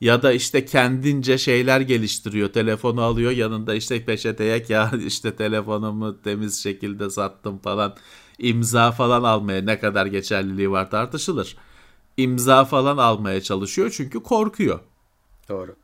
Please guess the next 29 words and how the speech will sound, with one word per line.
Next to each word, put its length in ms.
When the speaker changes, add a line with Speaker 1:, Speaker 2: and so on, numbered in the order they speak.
Speaker 1:
Telefon, 560
e, 80
sabıkalı 800
çıkar 420
mı 220
diye. 300
Buna, 680
bu 120
konuyu, 340
bir 80
pili 300
mili 220
ekranı 540
bırak. 400
Bu 140
konuya 480
bir 80
çözümü 420
yoksa 340
bu 120
ikinci, 460
resmi 500
ikinci 540
el 220
telefon 440
işi 240
bir 60
yere 220
gitmez. 580